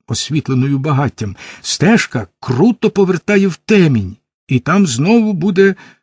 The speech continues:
вузина, де вмістяться лиш одні санки. Тож Смок нахилився наперед, вхопився за мотузку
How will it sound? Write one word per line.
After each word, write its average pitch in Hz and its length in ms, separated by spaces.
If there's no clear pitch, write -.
вузина, 165 840
де 143 520
вмістяться 170 720
лиш 180 260
одні 208 460
санки. 127 680
Тож - 260
Смок 135 520
нахилився 120 600
наперед, 120 480
вхопився 147 600
за 110 120
мотузку 160 640